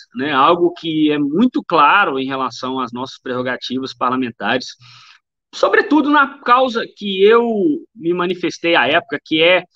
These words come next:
o combate às drogas, que é uma pauta do meu mandato, inclusive até o próprio ministro Barroso, que apresentou o relatório, cita isso, né, reconhece isso.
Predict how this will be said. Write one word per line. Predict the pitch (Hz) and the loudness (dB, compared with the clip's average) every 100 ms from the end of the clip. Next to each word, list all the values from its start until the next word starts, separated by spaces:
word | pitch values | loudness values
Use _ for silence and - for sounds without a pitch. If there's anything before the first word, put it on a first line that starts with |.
| - | -6
o | 165 | -6
combate | 175 147 131 160 180 151 | -2 -2 2 2 2 -4
às | 120 | -6
drogas, | 117 143 170 139 | -4 -4 -4 -6
que | 277 | -8
é | |
uma | 311 - | -10 -2
pauta | 202 233 | -2 0
do | 180 151 | -2 -2
meu | 151 | 0
mandato, | 143 113 123 170 - _ _ _ _ - | -2 -2 0 0 0 _ _ _ _ -12
inclusive | 151 156 143 165 | -6 -4 -2 0
até | 151 - 180 | -2 2 2
o | 185 | 2
próprio | 165 170 175 170 160 143 | 0 0 0 0 0 0
ministro | 143 139 143 - | -2 -2 -4 -6
Barroso, | 131 127 110 135 123 | -4 -2 -2 -4 -4
que | 123 131 117 _ - - - | -4 -4 -4 _ -20 -20 -6
apresentou | 127 123 123 120 135 | -4 0 -2 0 -2
o | |
relatório, | 123 123 117 135 175 | 2 0 2 0 0
cita | 143 - 180 143 | -2 -6 -4 0
isso, | 151 202 143 | 0 -2 -4
né, | 135 | -6
reconhece | 139 135 127 139 - 120 | -8 -6 -2 -2 -4 -4
isso. | 156 - | -4 -4